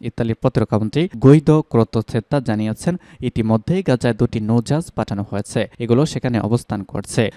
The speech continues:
সাংবাদিকদের সঙ্গে আলাপকালে প্রতিরক্ষামন্ত্রী বলেছেন, "আমরা এগুলোর খাবার ব্যাপারে,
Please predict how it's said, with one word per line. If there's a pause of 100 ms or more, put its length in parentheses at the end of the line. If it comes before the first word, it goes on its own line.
সাংবাদিকদের
সঙ্গে
আলাপকালে
প্রতিরক্ষামন্ত্রী
বলেছেন, (180)
"আমরা
এগুলোর
খাবার
ব্যাপারে,